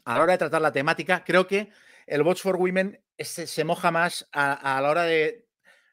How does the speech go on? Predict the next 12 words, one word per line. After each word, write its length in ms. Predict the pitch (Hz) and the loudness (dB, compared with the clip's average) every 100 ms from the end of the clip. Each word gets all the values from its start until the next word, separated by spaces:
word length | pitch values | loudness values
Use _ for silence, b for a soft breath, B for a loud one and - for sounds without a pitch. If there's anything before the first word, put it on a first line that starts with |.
| _ _ | _ _
de 140 | 160 | -6
tomar 320 | 156 160 180 185 | -4 0 0 2
partido 520 | 180 - 202 202 202 | 0 0 -4 -2 -2
o 80 | 160 | -4
de 100 | 156 | -2
reflejar 460 | 147 151 143 175 | -2 -4 -2 -2
cosas 240 | 185 180 - | 0 -2 0
que 80 | 165 | -2
ocurrieron. 460 | 147 131 131 123 | -2 -4 -2 -2
Por 120 | 131 | -2
ejemplo, 380 | 131 165 143 123 | -2 -4 -4 -4
la, 120 | 120 | -4